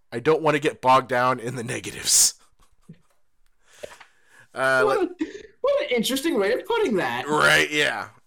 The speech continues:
Speaker 1: Uh, let's see.
Speaker 2: <laughs>
Speaker 1: Brock Lesnar allegedly, uh, wanted to be sent a, a video of her pissing. Okay,
Speaker 2: <laughs>
Speaker 1: and here's the, the fucking weirdest part. Well, uh, also,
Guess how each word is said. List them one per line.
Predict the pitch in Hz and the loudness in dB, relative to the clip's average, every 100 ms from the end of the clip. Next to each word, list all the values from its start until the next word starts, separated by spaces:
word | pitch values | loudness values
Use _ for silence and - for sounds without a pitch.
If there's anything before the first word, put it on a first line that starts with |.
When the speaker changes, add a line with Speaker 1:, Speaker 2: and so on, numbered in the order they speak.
| - | -4
Speaker 1:
Uh, | 135 135 131 | 2 2 2
let's | 208 226 | -2 -2
see. | 135 113 - 349 | -2 -2 -4 -6
Speaker 2:
<laughs> | - | 0
Speaker 1:
Brock | 127 143 147 | 2 2 2
Lesnar | 151 156 160 156 151 | 0 0 0 -2 -2
allegedly, | 123 139 135 135 131 139 131 127 120 - _ _ _ _ _ 117 | -2 -2 -2 -4 -4 -4 -4 -6 -10 -16 _ _ _ _ _ -6
uh, | 120 117 110 107 98 95 _ - | -2 -2 -2 -4 -6 -10 _ -6
wanted | 127 139 | -4 -4
to | 120 | -6
be | 113 | -8
sent | - 131 131 _ 95 | -4 -4 -8 _ -14
a, | 95 90 87 - | -12 -12 -16 -18
a | - | -20
video | 90 120 127 127 | -10 -8 -4 -2
of | 110 | -4
her | - 117 | -8 -12
pissing. | - 151 175 160 _ _ - - - - - _ _ _ _ _ _ _ | -10 -10 -10 -14 _ _ -20 -20 -20 -20 -20 _ _ _ _ _ _ _
Okay, | 175 - 143 127 104 | 0 2 0 0 -4
Speaker 2:
<laughs> | |
Speaker 1:
and | 139 147 147 143 - | 2 2 2 -4 -16
here's | - 147 202 214 202 175 151 117 123 120 _ _ | -18 -10 -4 0 0 -2 -4 -20 -20 -20 _ _
the, | 143 139 131 120 110 - 180 _ | -6 -2 0 -2 -4 -10 -16 _
the | 131 | -8
fucking | 123 135 131 143 | -8 -8 -8 -8
weirdest | 123 131 107 | -8 -10 -8
part. | 113 110 | -12 -2
Well, | 147 123 | -2 0
uh, | 151 147 | 2 2
also, | 175 196 196 165 | 4 2 0 -2